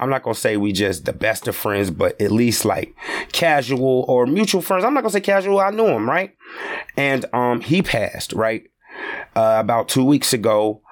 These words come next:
my dad's niece, my cousin, uh, she was the victim, unfortunately, of a drive-by. She wasn't the invicted tar-, uh, the intended target. She passed. And then someone who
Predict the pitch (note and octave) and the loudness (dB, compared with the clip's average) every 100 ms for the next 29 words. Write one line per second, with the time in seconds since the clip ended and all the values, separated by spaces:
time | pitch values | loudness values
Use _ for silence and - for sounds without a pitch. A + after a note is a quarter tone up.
0 | - - G2+ G2+ G2 G2 E2+ G#2+ A2+ A#2+ | -8 -2 0 2 0 0 -2 0 2 2
1 | A#2+ - - _ - G2+ B2+ A#2+ G#2 - | 0 -4 -8 _ -2 2 4 2 0 -2
2 | G2+ G#2+ A#2 - C3 A#2 G2+ G2 A#2 - | -2 -2 -2 -2 -2 0 0 -2 -4 -14
3 | - - - - - G#2 G2+ F#2+ - - | -20 -16 -14 -14 -2 2 4 2 0 -4
4 | - A#2 A2+ A2+ F#2 G#2 F#2 G#2+ - G#2 | 0 2 4 2 0 0 0 -2 -2 -2
5 | F#2+ G2+ G2+ G2+ G2+ F#2 F#2 F#2 - - | 0 0 0 2 2 2 0 -2 -6 -12
6 | - E2+ G#2+ A#2+ C3+ F#2+ F#2+ F#2+ - G2+ | -6 -2 0 2 0 0 0 0 0 0
7 | G2+ G2+ G#2 G2+ F#2+ F2+ G2+ - - - | 2 0 0 2 0 0 -4 -6 -6 -4
8 | - F#2+ F#2 E2 F#2 F2 G#2 G#2 - C3+ | 0 2 2 2 0 0 -2 -2 -4 -2
9 | C3+ G2+ G2+ - C#3 D3+ F#2+ F#2 F#2+ - | -2 -2 -2 0 0 0 0 0 -2 -4
10 | - - - - - A2+ A#2 C#3 E3 D3+ | -10 -8 -4 -4 -4 0 2 4 2 0
11 | - D3 C#3+ C3 A#2 B2+ A#2+ A2+ | -2 -2 0 0 0 2 2 0